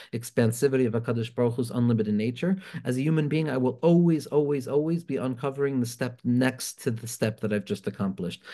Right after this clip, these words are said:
That when I complete something, there's something new to be completed. Gamarti ve'egmor.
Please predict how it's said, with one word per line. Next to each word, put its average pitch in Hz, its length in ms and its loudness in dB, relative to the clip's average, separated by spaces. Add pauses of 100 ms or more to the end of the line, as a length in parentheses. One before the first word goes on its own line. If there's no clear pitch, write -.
(140)
That 123 120 2
when 123 100 4
I 120 80 4
complete 131 480 0
something, 143 400 0
there's 120 160 -2
something 123 400 2
new 131 180 4
to 123 140 -4
be 107 120 -2
completed. 95 600 -4
Gamarti 127 520 2
ve'egmor. 113 680 0